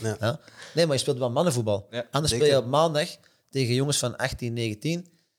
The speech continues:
Speaker 2: je hebt geen weerstand en je ontwikkelt jezelf niet verder. En, en dat is iets waar we in België ook naartoe moeten. Alleen die discussie, nogmaals, ja, dat is, dat, dat is een politiek spelletje. Ehm, in Duitsland gebeurt het,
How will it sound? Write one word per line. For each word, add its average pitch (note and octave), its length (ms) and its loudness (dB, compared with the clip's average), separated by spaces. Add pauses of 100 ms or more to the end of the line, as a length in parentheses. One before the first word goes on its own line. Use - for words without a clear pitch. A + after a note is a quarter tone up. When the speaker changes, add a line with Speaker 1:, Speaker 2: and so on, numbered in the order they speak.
(160)
Speaker 2:
je A#2+ 100 -8
hebt B2 140 -2
geen A2 180 0
weerstand A2 560 -2 (440)
en B2 120 -8
je A2+ 120 -4
ontwikkelt G#2 380 -6
jezelf A2+ 260 2
niet G2+ 100 -6
verder. C#3 320 -8 (600)
En, A2 180 -6
en A2 160 -2
dat A#2+ 120 4
is D#3 120 2
iets E3 140 0
waar B2+ 180 4
we A#2+ 60 0
in A#2 100 -2
België A#2+ 180 4
ook B2 80 -2
naartoe C3 320 0
moeten. F3+ 320 2
Alleen B2 260 2
die A#2 100 0
discussie, A2 460 -2
nogmaals, A#2+ 380 -2
ja, A2 180 -4
dat G#2 140 -6
is, G#2 180 -2
dat, - 220 -6
dat F#2+ 100 -6
is G2 100 -6
een G2 100 -8
politiek G#2+ 340 -6
spelletje. C#3 440 -2 (400)
Ehm, G#2 480 -2 (500)
in G2+ 180 -6
Duitsland G#2+ 320 2
gebeurt B2+ 300 -2
het, - 220 -8